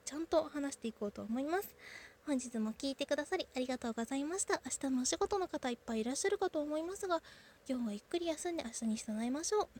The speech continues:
う。おやすみなさい。気仙沼でした。また明日？明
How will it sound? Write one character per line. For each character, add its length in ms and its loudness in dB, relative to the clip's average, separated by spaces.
う。 60 -4
お 0 -
や 100 -2
す 140 -4
み 120 4
な 160 4
さ 180 4
い。 80 2
気 140 -4
仙 220 -2
沼 200 2
で 180 2
し 80 -12
た。 120 -8
ま 100 -4
た 340 -2
明 60 -4
日？ 180 -8
明 100 -6